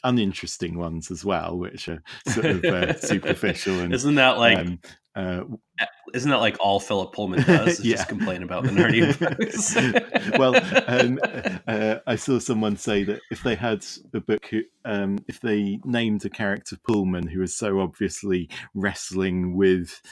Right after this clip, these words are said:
Speaker 1: this other, uh, book, um, they,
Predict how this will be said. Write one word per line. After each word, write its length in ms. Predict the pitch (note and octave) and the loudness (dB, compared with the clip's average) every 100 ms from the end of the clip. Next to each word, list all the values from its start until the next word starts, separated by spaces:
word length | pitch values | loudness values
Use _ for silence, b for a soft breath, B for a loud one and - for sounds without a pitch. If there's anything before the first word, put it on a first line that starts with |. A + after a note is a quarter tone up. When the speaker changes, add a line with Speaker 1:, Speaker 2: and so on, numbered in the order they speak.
| B - | B -10
Speaker 1:
this 180 | F2+ - | -6 -2
other, 540 | F#2 F2 F#2 F#2 E2+ B B _ | -2 -2 -2 -2 -4 B B _
uh, 260 | F#2+ F#2 F2+ | -4 -4 -4
book, 480 | E2 G2 - - - B B - | -2 -2 -2 -16 -20 B B -8
um, 440 | F2+ F2+ F2 E2+ B B | -4 -2 -4 -6 B B
they, 440 | G#2 G2 G#2 D3+ | -2 0 -2 -6